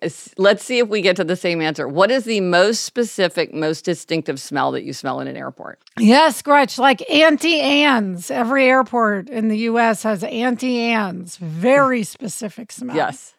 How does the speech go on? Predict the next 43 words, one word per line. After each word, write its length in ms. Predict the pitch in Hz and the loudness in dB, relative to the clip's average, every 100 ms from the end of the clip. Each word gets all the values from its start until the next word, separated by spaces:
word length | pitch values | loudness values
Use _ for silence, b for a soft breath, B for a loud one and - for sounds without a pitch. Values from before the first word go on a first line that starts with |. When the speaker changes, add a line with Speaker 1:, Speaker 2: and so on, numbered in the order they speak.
| _ | _
Speaker 1:
Very 280 | 185 185 185 | 2 2 0
specific 460 | - 185 175 175 | -4 -8 -4 -6
smell. 260 | - 165 143 B B B | -2 -4 -4 B B B
And 160 | 196 | 0
then 120 | 220 233 | 2 2
in 80 | |
terms 260 | 240 247 208 | 2 0 0
of 180 | 185 - | -2 -4
taste, 600 | - 233 220 185 - - 170 | -2 2 2 2 -2 -2 0
I'm 160 | 196 | 2
<laughs> 120 | 233 - | 2 2
remembering 720 | 208 190 214 196 180 170 151 | 0 0 0 0 0 -2 -8
somebody 460 | - 208 214 220 214 | -2 0 0 2 2
I 140 | 196 | 2
knew, 420 | 185 185 185 175 170 B B B 208 | 2 2 2 2 -2 B B B -4
w-, 260 | 190 190 | -2 0
we 140 | 202 196 | 2 2
were 100 | 190 | 4
talking 380 | 196 185 190 | 2 2 0
about 300 | 185 165 147 | 2 2 2
the, 400 | 156 156 147 143 143 | 0 -2 -2 -4 -6
the 240 | 147 139 | -4 -2
distinction 560 | 135 170 190 185 185 165 | -4 -6 -4 -4 -4 -4
between 300 | 147 170 147 | -4 -6 -6
abstainers 720 | - 165 156 160 165 170 165 | -4 -2 -2 0 -2 -4 -6
and 180 | - 151 | -4 0
moderators. 760 | 143 147 170 185 196 208 208 - | 0 0 0 -2 -2 -4 -6 -4
And 460 | 165 160 156 151 b b b | 0 0 0 -4 b b b
sometimes 540 | - 208 196 202 185 165 | -2 0 2 2 0 -2
abstainers, 480 | 151 - 175 170 151 | -4 0 0 0 0
who 60 | 165 | -2
are 80 | |
people 260 | 151 175 165 | -2 -4 -4
who 160 | 160 143 | -4 0
give 220 | 160 147 | 2 2
up 120 | 135 | 0
something 300 | 160 143 139 | -4 -4 -4
altogether, 460 | 135 143 143 147 139 | -4 -2 -2 -2 2
they'll 160 | 165 | 2
have 160 | 165 170 | 2 0
very 320 | 127 175 175 | 2 2 2
planned 520 | - - 165 156 160 156 | 0 -4 -2 0 0 -2
exceptions. 680 | - - 151 - 185 185 | -2 -2 -2 -2 -6 -4